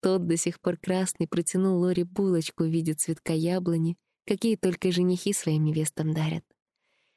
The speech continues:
«Эх, дети!» Я быстро взглянула на Ланса, но тот молчал, только задумчиво разглядывал мальчишку.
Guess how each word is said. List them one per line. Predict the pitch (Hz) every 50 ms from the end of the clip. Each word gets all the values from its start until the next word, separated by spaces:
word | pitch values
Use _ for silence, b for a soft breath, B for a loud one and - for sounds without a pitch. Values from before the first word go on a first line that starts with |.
| _ _ _ _ _ -
«Эх, | 240 240 226 - -
дети!» | 175 160 185 185 190 196 - - - - 175 - _ _ _ _ _ _ _ _ _ _ _ _ _ _ _
Я | - 220 220
быстро | 208 226 220 - - - 190 170
взглянула | 170 170 160 175 175 175 180 180 175 175
на | 170 170 175 175 175
Ланса, | 180 185 185 185 - - 175
но | 170 170 165
тот | - - 175 - -
молчал, | 175 175 175 175 - - 190 180 185 175
только | - - 165 165 165 - 170 165
задумчиво | 170 170 165 160 165 175 180 185 180 - - 165 160 156
разглядывал | 156 165 - - 170 165 165 170 160 160 160 160
мальчишку. | 160 160 165 - - - 165 165 - - _ - 175